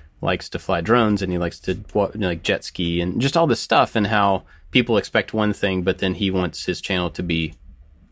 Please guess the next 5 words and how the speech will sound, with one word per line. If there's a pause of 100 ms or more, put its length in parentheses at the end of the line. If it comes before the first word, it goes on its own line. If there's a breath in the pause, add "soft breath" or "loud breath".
(220)
a
representation
of (180)
him (640)
wholly.